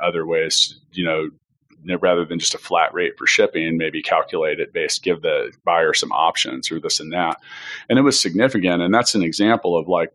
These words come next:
when hiring someone can really quickly and easily pay for itself. And, you know, Amazon, you can get eaten alive by fees, right?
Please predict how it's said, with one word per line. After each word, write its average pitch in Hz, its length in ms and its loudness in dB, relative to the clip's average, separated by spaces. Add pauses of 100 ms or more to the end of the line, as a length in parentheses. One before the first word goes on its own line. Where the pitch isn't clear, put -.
when 92 180 -2
hiring 95 520 2
someone 85 420 -2
can 90 200 -4
really 98 260 2
quickly 101 420 -2
and 82 140 -6
easily 92 280 -2
pay 90 200 0
for 80 120 -10
itself. 110 320 2
And, 85 120 -2
you 87 60 -2
know, 71 60 -2
Amazon, 90 520 2
you 95 80 2
can 98 160 0
get 82 180 -4
eaten 85 220 -6
alive 82 360 0
by - 120 -8
fees, - 440 -4
right? 90 300 0